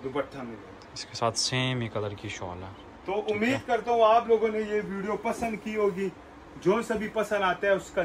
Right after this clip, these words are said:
Speaker 1: just screenshot भेजें। आज के लिए इतनी काफ़ी है, Next वीडियो के लिए इंतज़ार कीजिए। दूसरी बात ये, ये shawl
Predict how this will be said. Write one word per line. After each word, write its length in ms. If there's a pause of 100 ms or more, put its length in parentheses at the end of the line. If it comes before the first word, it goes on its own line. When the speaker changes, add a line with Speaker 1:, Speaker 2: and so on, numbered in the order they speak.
(120)
Speaker 1:
just 240
screenshot 600
भेजें। 340 (460)
आज 260
के 140
लिए 120
इतनी 260
काफ़ी 380
है, 120
Next 320
वीडियो 180
के 100
लिए 100
इंतज़ार 400
कीजिए। 320 (360)
दूसरी 300
बात 320
ये, 160
ये 220
shawl 480